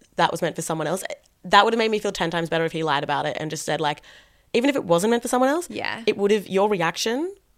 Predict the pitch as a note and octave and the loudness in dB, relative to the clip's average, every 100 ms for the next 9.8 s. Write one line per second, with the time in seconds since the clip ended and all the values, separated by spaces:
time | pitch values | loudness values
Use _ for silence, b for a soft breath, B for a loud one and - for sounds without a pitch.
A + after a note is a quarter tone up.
0 | _ - G3+ F3 E3+ E3 E3+ D#3+ D#3+ D#3+ | _ -6 -4 -2 0 0 -2 -8 -6 -6
1 | D3+ - - A#3+ B3 G#3+ F#3+ F3 E3 - | -6 -10 0 2 2 -2 -4 -2 -2 -6
2 | - - - _ F3 - F#3 F3 F3 - | -12 -12 -14 _ -6 -4 0 0 -2 -8
3 | D#3 - - G#3+ F#3 G#3 - _ _ G3 | -6 -8 -8 -4 -4 -4 -18 _ _ -16
4 | - G#3 - G#3 - _ _ A3+ A#3 A3+ | -12 -12 -12 -16 -20 _ _ 2 2 0
5 | A#3 G3+ A#3 B3 - - G3+ A3+ G#3 D#3 | -4 0 0 -2 -6 -4 -6 -6 -8 -10
6 | - F#3 b b b b _ A3 B3 D#4 | -12 -16 b b b b _ -6 0 0
7 | E4+ C4+ F#3+ G2+ - - - F#3+ A3+ A#3 | 0 -4 -4 -6 -8 -10 -10 -12 -4 -2
8 | B3+ C4+ F4+ D#4 G3 G#3 - - - - | 0 -2 -2 -2 -4 -6 -8 -12 -12 -10
9 | F3+ D4 A#4 - F#3 F#3 - | -2 0 0 -8 -12 -10 -10